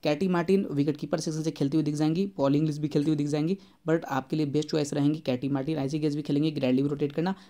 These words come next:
पॉल इंग्लिश आपके लिए बेस्ट चॉइस रहेंगे दोस्तों ग्रैंड लीग के लिए। उसके नीचे से कोई खेलने वाला है नहीं। उसके साथ हम लोग बैटिंग सेक्शन पे एल डाउन को मैं लेकर के चलूँगा, समंथा बेट को लेकर के चलूँगा। कैटलिन ब्लैकली हैं, कुछ खास मुझे रिकॉर्ड लगा नहीं है इनका, मैंने आपको स्टैट्स दिखाया है हर मैच का, तो मैं इनको अभी के लिए ट्राई नहीं करूँगा,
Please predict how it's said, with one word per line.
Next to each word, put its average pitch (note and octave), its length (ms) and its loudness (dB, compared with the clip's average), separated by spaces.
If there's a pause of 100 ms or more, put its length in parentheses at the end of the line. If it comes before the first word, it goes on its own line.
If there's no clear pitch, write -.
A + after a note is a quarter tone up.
(140)
पॉल D#3 180 4
इंग्लिश F#3+ 240 2
आपके E3+ 180 -4
लिए E3 80 2
बेस्ट D3+ 220 -2
चॉइस D3 200 0
रहेंगे C#3+ 220 2
दोस्तों C#3+ 320 -2
ग्रैंड B2+ 220 2
लीग B2+ 100 0
के B2+ 100 -6
लिए। A#2+ 220 -4 (300)
उसके E3+ 200 2
नीचे E3 240 2
से E3+ 120 -6
कोई F3+ 120 -4
खेलने C#3 280 0
वाला C3+ 220 -2
है D3 200 -2
नहीं। A#2 180 -4 (380)
उसके F3 160 0
साथ F3+ 180 0
हम F3 160 0
लोग F3+ 220 -2
बैटिंग C3+ 280 0
सेक्शन B2+ 260 -6
पे - 220 -8
एल F3 200 0
डाउन E3+ 140 -2
को D#3+ 120 -2
मैं D#3+ 100 0
लेकर D3+ 240 0
के C#3+ 80 -4
चलूँगा, D#3 260 -2
समंथा C3+ 380 -4
बेट C#3 160 -4
को - 80 -2
लेकर C#3 240 -2
के D3+ 80 -6
चलूँगा। D#3 320 -4 (360)
कैटलिन G3 360 2
ब्लैकली D#3 300 0
हैं, F3+ 140 -2
कुछ E3+ 180 -6
खास C#3+ 240 -6
मुझे D#3 240 0
रिकॉर्ड C#3 280 -2
लगा C3 260 -4
नहीं D3+ 180 0
है D3 60 0
इनका, D3 160 -4
मैंने D3 220 -12
आपको C3 160 -10
स्टैट्स C3 300 -6
दिखाया C3+ 340 -4
है E3 80 -2
हर D3 160 -4
मैच D3 200 -2
का, G3+ 120 -6 (360)
तो D3 60 -2
मैं C#3+ 120 2
इनको C#3+ 160 0
अभी C#3+ 140 -2
के C#3+ 100 -6
लिए C#3 100 0
ट्राई C3 220 -4
नहीं C#3 220 -2
करूँगा, D3+ 360 -2